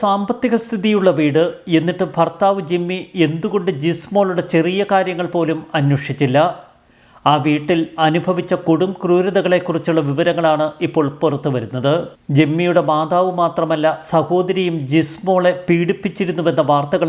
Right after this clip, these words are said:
തന്നെയാണ് ഏറെ നടുക്കമുണ്ടാക്കുന്നതും. വിദേശത്തായിരുന്ന അച്ഛൻ തോമസും സഹോദരൻ ജിറ്റുവും മറ്റു ബന്ധുക്കളുമൊക്കെ ഇക്കഴിഞ്ഞ ദിവസമാണ് നാട്ടിലെത്തിയത്. അടുത്ത ദിവസം തന്നെ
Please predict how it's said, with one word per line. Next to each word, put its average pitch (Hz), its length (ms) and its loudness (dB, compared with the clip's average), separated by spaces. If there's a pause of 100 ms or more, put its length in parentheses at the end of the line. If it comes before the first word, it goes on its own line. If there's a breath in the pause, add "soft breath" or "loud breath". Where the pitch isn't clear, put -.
തന്നെയാണ് 151 440 0 (320)
ഏറെ 156 220 2 (200)
നടുക്കമുണ്ടാക്കുന്നതും. 139 1040 0 (380)
വിദേശത്തായിരുന്ന 226 1000 0
അച്ഛൻ 196 240 -4 (120)
തോമസും 196 440 -2 (160)
സഹോദരൻ 185 560 0 (100)
ജിറ്റുവും 180 460 -2 (200)
മറ്റു 156 280 -2
ബന്ധുക്കളുമൊക്കെ 180 720 0 (240)
ഇക്കഴിഞ്ഞ 175 520 0
ദിവസമാണ് 175 520 -2
നാട്ടിലെത്തിയത്. 143 720 0 (680 soft breath)
അടുത്ത 143 420 2
ദിവസം 175 380 -2
തന്നെ 160 200 0